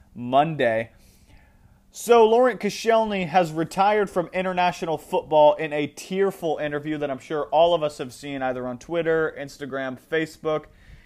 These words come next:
You know, and he, I thought what he said was really, really kind of eye-opening, because I think us as fans kind of like to believe that,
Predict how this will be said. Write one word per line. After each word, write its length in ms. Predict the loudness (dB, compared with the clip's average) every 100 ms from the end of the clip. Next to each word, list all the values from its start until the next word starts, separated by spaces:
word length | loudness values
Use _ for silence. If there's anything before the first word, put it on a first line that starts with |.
| -20 _ _
You 100 | -2
know, 160 | 2 4
and 120 | 2
he, 360 | -2 -4 -6 -10 _ _ _
I 120 | 2
thought 260 | 6 8 8
what 100 | 4
he 60 | 0
said 320 | 2 2 2
was 180 | -4 -10
really, 760 | -10 -2 0 2 2 0 -4 -10 _ _ _ _ _ _ _ _ _ -20 _ -6
really 360 | -2 0 0
kind 340 | -2 -6 -4 -4
of 100 | -2
eye-opening, 640 | 0 0 -2 -4 -10 -8
because 440 | -8 -2 -2 -4 _ _ _ -6
I 100 | -6
think 240 | -6 -2
us 240 | 0 0 -2
as 160 | -12
fans 380 | -6 -4 -4 -6
kind 220 | -6 -4
of 100 | -4
like 280 | -2 -2 -4
to 100 | -10
believe 580 | -8 -8 -6 -8 -10 -6
that, 360 | -4 -4 -6